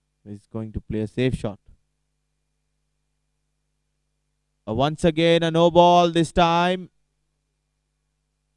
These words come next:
He's going across, but he'll get a r-,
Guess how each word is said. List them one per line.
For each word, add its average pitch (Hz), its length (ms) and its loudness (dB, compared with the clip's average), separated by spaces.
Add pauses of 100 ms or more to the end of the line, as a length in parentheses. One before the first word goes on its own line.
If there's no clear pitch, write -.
(1500)
He's 107 120 -20
going 147 260 2
across, 147 680 2 (880)
but 113 80 -10
he'll 123 160 -4
get 131 240 -8
a 135 100 -4 (100)
r-, 120 80 -14